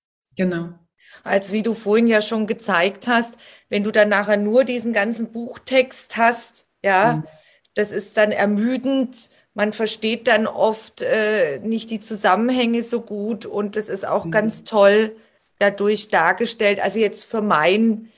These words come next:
Speaker 2: für was bei mir wichtig ist, bei meinem Thema zum Erklären.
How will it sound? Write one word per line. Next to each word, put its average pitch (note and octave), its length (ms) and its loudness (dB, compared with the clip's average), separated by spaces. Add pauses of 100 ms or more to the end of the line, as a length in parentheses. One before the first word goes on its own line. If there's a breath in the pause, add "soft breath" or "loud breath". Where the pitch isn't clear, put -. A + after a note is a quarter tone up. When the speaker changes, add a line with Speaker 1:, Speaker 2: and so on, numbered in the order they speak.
(240 loud breath)
Speaker 2:
für - 300 -6 (240)
was G3 240 0
bei G3 140 2
mir G3 320 2
wichtig G#3+ 540 -4
ist, G3 260 -4
bei F#3 120 2
meinem F#3+ 420 2
Thema D#3+ 420 -4
zum D3+ 260 -6
Erklären. A#2+ 640 -8